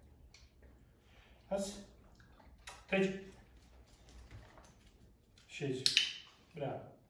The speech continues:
Bravo. Șezi. Bravo.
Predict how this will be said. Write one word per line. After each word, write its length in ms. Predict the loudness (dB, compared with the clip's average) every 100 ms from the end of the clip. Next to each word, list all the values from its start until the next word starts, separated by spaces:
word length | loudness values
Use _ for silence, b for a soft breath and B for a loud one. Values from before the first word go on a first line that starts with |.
| 4 6 6 2 -8 -16 -20 -20 -12
Bravo. 280 | -6 -4 -4 -8 -16 -20 -14
Șezi. 400 | 0 2 2 -2 -12 -20 -20 -20 _ _ 6 6 4 -6 -14
Bravo. 300 | -8 -6 -6